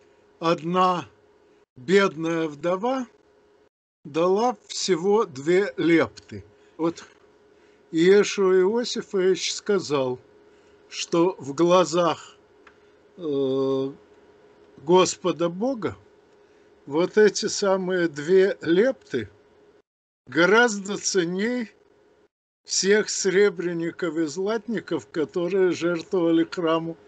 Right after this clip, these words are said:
богачи, потому что они давали от излишков, а эта вдова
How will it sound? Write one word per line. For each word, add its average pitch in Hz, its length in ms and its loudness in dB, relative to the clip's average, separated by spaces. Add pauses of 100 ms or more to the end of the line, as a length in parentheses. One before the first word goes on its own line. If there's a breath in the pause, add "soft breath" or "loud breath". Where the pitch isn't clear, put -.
(380 soft breath)
богачи, 165 680 2
потому 147 560 -6
что - 300 -6
они 165 520 -2 (640 soft breath)
давали 156 800 2 (100)
от 151 340 -6 (500 soft breath)
излишков, 165 1080 -2 (140)
а 147 640 -2 (540 soft breath)
эта 185 420 2
вдова 170 580 -2